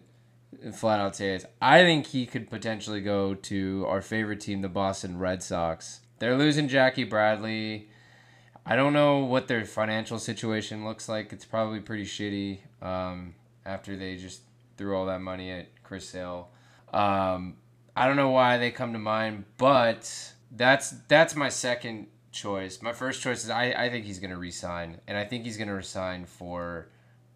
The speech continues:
about a three-year deal, um, with a higher, you know, annual average value there. Um, I wanna say,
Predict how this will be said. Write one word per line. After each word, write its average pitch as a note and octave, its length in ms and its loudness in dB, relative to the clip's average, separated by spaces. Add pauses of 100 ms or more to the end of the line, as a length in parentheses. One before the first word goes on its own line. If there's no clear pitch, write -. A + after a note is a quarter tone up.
about F2+ 320 -2
a F2+ 40 -8
three-year F#2 500 -8
deal, E2 480 -8 (440)
um, E2+ 580 -6 (180)
with F#2+ 160 -6
a F#2 80 0
higher, F#2+ 560 0 (100)
you F#2 80 -6
know, E2+ 300 -4 (160)
annual F#2 260 -4
average E2+ 680 -10
value F2+ 440 -2
there. E2 420 -4 (500)
Um, E2 680 -6 (120)
I G2+ 80 -4
wanna A2+ 260 -4
say, G#2 720 -6